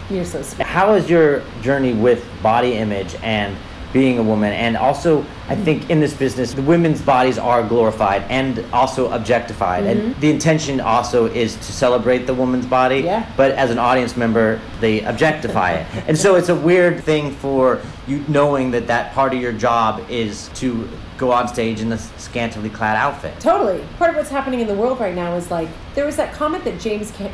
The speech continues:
Speaker 1: Cameron, the director, made about the movie Wonder Woman. "This isn't a feminist film. Like, everybody's holding it up to be a feminist film. She's still wearing, like, a bathing suit." And people got really mad. And I, I got mad when he said it. And I was like, "Why am I mad?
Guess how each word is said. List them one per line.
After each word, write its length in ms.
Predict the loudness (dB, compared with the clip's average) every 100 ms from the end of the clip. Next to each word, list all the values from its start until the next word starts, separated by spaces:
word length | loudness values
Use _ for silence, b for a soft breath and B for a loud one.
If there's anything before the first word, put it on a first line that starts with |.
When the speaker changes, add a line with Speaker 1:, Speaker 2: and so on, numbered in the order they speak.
| -8
Speaker 1:
Cameron, 320 | -6 -4 -4
the 80 | -6
director, 380 | -4 -6 -6
made 180 | -6 -6
about 240 | -4 -6 -6
the 60 |
movie 280 | -6 -4 -4
Wonder 280 | -4 -4 -6
Woman. 400 | -6 -6 -6 -8 -4
"This 180 | 0 0
isn't 240 | 0 0 0
a 160 | 0 0
feminist 440 | 0 2 0 -2 -4
film. 340 | -2 -2 -2
Like, 180 | -2 0
everybody's 480 | 0 2 0 0 -6 -8 -2
holding 220 | 0 0
it 40 |
up 100 | -4
to 60 | -4
be 120 | -4
a 20 |
feminist 400 | -2 -2 -4 -6
film. 220 | -4 -4 -4
She's 220 | -4 -4 -2
still 160 | 0 2
wearing, 320 | 2 2 2
like, 160 | 0
a 40 | 0 4
bathing 280 | 4 4 0
suit." 440 | -2 -2 0 0 -4 -6
And 140 | -4 0
people 160 | 0 -2
got 160 | -2
really 180 | -2 0
mad. 400 | -2 -2 0 0
And 100 | 0
I, 120 | -2 -4
I 120 | -6 -4
got 200 | -2 -2
mad 280 | -4 -4
when 100 | -6
he 80 | -8
said 240 | -4 -4 -4
it. 80 |
And 80 | -6
I 40 | -8
was 100 | -6
like, 120 | -4
"Why 200 | -2 0
am 80 | 0
I 60 | 0
mad? 320 | 0 -2 -6